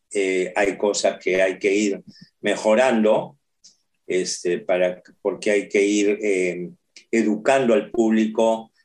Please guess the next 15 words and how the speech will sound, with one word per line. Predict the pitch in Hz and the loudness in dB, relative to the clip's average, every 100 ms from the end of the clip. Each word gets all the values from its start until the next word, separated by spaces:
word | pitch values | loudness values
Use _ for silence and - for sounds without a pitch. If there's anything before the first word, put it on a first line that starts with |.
| _ | _
en | 98 95 | -8 -6
cuanto | 90 90 90 | -4 -4 -2
a | 90 | -4
que | 92 | -2
no | 92 | -2
se | 95 92 | -2 -4
pueden | 92 92 90 | -2 -2 -2
sentar | 90 87 95 90 87 | -6 -6 -2 -2 -2
juntos, | - 117 110 - 107 107 | -2 0 0 0 0 0
que | - | -2
tienen | - 95 90 | -6 -6 -4
que | 90 | -2
guardar | 87 87 87 | -2 0 -2
las | 87 87 | -2 -4
distancias. | 87 - 113 113 110 110 107 110 107 | -8 -4 -2 0 -2 0 2 2 0